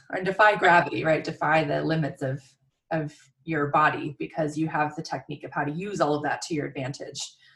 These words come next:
and sort of collect it all in a way that it wouldn't do it naturally.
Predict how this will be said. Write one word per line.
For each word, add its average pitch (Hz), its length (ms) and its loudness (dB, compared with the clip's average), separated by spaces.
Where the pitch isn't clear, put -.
and 170 120 -8
sort 160 160 -4
of - 80 -14
collect 160 340 2
it 151 60 -2
all 147 160 0
in 151 80 -4
a 156 60 -2
way 156 200 2
that 151 120 -2
it 175 80 -6
wouldn't 165 260 -2
do - 140 0
it - 120 -4
naturally. 175 680 -4